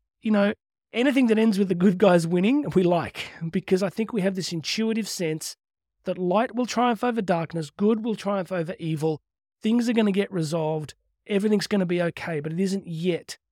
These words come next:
While we're here, we have to struggle, we have to strive, we have to grow,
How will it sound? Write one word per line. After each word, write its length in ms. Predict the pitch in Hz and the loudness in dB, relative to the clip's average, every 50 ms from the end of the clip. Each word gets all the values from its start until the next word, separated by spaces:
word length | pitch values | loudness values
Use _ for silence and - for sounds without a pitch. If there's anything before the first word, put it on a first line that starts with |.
| _ _ _ _ _ _ | _ _ _ _ _ _
While 260 | - 185 180 180 190 | -4 0 2 2 2
we're 140 | 185 196 180 | 2 2 0
here, 560 | 147 - - - - 262 262 220 175 175 190 | -2 -4 -8 -8 -4 0 2 2 2 2 0
we 140 | 185 185 170 | -2 -2 -4
have 240 | 151 - 190 185 - | -2 -2 -4 -4 -6
to 80 | - 180 | -6 -8
struggle, 420 | - - - 208 190 175 160 147 | -8 -4 0 0 0 0 0 -4
we 100 | 147 135 | -4 -2
have 140 | 151 180 185 | -2 -4 -4
to 80 | - 185 | -4 -6
strive, 600 | - - - - - 196 185 180 165 151 147 147 | -8 -8 -6 -2 0 2 4 4 2 0 -2 -2
we 120 | 160 147 | -4 -4
have 160 | 151 175 170 | -4 -4 -4
to 80 | - 190 | -6 -8
grow, 480 | 170 165 180 180 190 190 185 170 160 | -6 -4 0 2 4 6 6 6 4